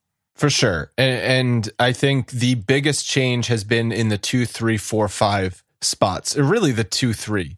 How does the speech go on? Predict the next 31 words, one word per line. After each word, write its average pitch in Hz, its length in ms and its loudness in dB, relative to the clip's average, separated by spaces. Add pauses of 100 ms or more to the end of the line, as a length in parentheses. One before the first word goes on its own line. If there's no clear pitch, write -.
spots - 480 -4
in 107 160 0
the 101 80 0
order, 90 380 -4 (320)
because 127 580 0 (220)
the 120 480 0
sabermetrics 143 680 0
approach 110 400 -2
or 101 120 0
the 92 80 -4
nerd 139 260 0
test 113 300 -2
approach 98 420 -4
is 110 140 -2
that 110 160 2
you 117 80 -2
put 123 180 -2
your 120 120 0
best 127 360 0
all-around 127 560 2
hitter, 101 380 -2 (400)
and 117 180 2
they 139 80 4
boiled 139 340 2
it 113 80 -4
down 117 240 0
to 107 80 -6
W 113 400 0
R 107 160 2
C 101 220 -6
plus - 460 -2